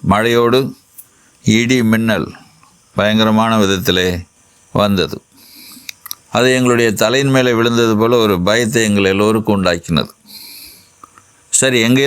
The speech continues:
தான் இடி விழுந்திருக்கும் என்று மறுநாள் நாங்கள் தேடி பார்த்தபோது, எங்களுடைய தோட்டத்திலே மிக நன்றாக காய்க்கக்கூடிய ஒரு தென்னை மரத்திலே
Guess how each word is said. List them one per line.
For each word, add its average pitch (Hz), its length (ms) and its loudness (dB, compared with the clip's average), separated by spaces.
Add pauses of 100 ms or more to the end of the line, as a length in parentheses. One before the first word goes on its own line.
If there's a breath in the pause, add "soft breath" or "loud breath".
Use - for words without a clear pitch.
தான் 143 220 0
இடி 120 180 0
விழுந்திருக்கும் 123 640 0
என்று 101 220 0 (520 loud breath)
மறுநாள் 101 460 0 (540)
நாங்கள் 101 440 0
தேடி 110 240 2 (100)
பார்த்தபோது, 95 580 -2 (1400 loud breath)
எங்களுடைய 120 440 2 (240)
தோட்டத்திலே 117 460 0 (120)
மிக 117 180 0 (100)
நன்றாக 123 480 0 (100)
காய்க்கக்கூடிய 110 640 0
ஒரு 95 120 0 (120)
தென்னை 113 300 0
மரத்திலே 90 420 0